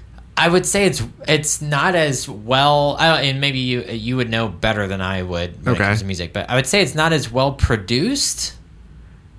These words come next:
Speaker 2: It's just
Speaker 1: But it's, it's catchier.
Speaker 2: It's like pop music instead of orchestral.
Speaker 1: Okay, okay.
Speaker 2: That's how I would put it.
Speaker 1: Uh, so explain, explain that to
Speaker 2: So,
Speaker 1: me.
Speaker 2: like, instead of it, like, I mean, it's based off of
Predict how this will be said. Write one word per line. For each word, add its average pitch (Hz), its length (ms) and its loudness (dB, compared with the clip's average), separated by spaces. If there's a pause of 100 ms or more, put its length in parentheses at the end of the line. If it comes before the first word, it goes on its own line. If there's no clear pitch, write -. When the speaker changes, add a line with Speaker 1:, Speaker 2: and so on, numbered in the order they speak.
(180)
Speaker 2:
It's 156 260 2
just 156 400 2
Speaker 1:
But 156 100 6
it's, 156 260 2 (380)
it's 147 360 0 (120)
catchier. 98 760 4 (340)
Speaker 2:
It's - 160 0
like 143 200 2
pop 120 280 2
music 104 380 0
instead 101 380 0
of 95 400 -4 (1040)
orchestral. 95 640 -4 (500)
Speaker 1:
Okay, 156 440 2 (100)
okay. 127 260 0
Speaker 2:
That's 127 180 2
how 113 180 4
I 92 140 2
would 85 140 -4
put 85 160 -4
it. 85 180 -6
Speaker 1:
Uh, 127 120 -4
so 139 220 4
explain, 120 540 -2
explain 104 340 -6
that 82 160 -10
to - 60 -4
Speaker 2:
So, 139 200 6
Speaker 1:
me. 123 60 4
Speaker 2:
like, 107 280 2 (140)
instead 143 320 2
of 127 80 2
it, 120 120 2 (340)
like, 127 420 2
I 143 40 2
mean, 143 120 6
it's 127 140 0
based 143 300 2
off 117 220 0
of 104 360 -2